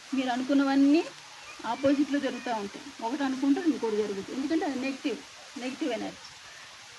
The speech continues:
So ఎప్పుడైతే మీరు పాజిటివ్ ఎనర్జీని బాగా నింపుకుంటారో అప్పుడు మీ యొక్క ఆలోచనలు వాస్తవాలు అవుతాయి. యద్భావం తద్భవతి. అప్పుడు మీ యొక్క భావాలు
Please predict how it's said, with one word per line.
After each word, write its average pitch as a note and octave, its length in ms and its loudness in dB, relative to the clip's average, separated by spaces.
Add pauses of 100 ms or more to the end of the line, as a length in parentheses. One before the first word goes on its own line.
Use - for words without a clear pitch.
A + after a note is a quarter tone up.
So D4 60 0 (120)
ఎప్పుడైతే E4+ 360 0
మీరు D4+ 120 4 (100)
పాజిటివ్ C#4+ 380 0
ఎనర్జీని C#4 400 2 (100)
బాగా A#3 200 -2 (100)
నింపుకుంటారో A#3 640 -8 (440)
అప్పుడు C#4+ 300 -2 (500)
మీ C4 80 0 (120)
యొక్క C4+ 180 -6 (1500)
ఆలోచనలు D4 580 2 (600)
వాస్తవాలు A#3+ 640 2
అవుతాయి. G3 300 -4 (1900)
యద్భావం B3+ 600 0 (220)
తద్భవతి. A3 580 -2 (340)
అప్పుడు D4+ 260 0
మీ C#4+ 100 10
యొక్క B3+ 180 -2 (640)
భావాలు C#4 500 2